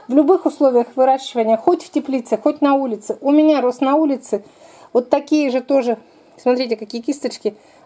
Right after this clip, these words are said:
вот такие кисточки, очень такие красивые, очень такие, как бы, ну, по многу, не по одной, по две там, а именно вот такие кисти плодовитые висят.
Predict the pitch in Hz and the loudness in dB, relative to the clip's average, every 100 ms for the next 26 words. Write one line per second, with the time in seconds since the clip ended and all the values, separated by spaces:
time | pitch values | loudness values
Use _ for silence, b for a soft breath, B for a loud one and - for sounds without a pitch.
0 | - 240 254 - 262 240 339 330 254 - | -6 -2 -2 -2 -6 0 0 2 -2 -2
1 | 226 - 285 285 - 240 233 214 226 220 | -6 2 2 2 2 0 0 0 -2 0
2 | 240 240 - 302 285 240 208 196 247 247 | -2 -4 -2 -2 2 2 2 4 2 2
3 | 233 226 220 - 220 214 208 202 220 b | -2 -2 -2 -2 0 0 0 -2 -6 b
4 | b b b b b _ - 254 262 B | b b b b b _ 0 2 2 B
5 | B - 254 302 302 240 214 208 233 247 | B 0 2 6 4 4 0 0 2 2
6 | 240 262 240 294 311 277 247 214 214 208 | 4 2 2 2 2 2 0 0 0 0
7 | 202 254 254 247 233 233 254 247 247 240 | 0 0 2 2 2 0 -4 -4 -10 -8
8 | 262 - 226 220 214 240 277 339 269 220 | -10 -8 -8 -4 0 2 2 2 0 -4
9 | 208 202 214 185 | -4 -2 -2 -2